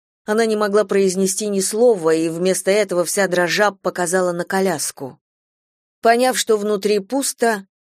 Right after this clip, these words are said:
он не поверил своим глазам и даже оторопел от увиденного.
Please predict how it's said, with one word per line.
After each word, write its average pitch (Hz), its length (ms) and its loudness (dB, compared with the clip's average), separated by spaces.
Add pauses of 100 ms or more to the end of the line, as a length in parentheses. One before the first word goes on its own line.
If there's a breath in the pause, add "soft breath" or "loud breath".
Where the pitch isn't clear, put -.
(160)
он 240 200 4
не 233 120 -2
поверил 226 480 2
своим 190 340 -2
глазам 196 640 0 (120)
и 190 100 0
даже 196 300 0
оторопел 190 540 -2
от 185 180 -4
увиденного. 147 760 -6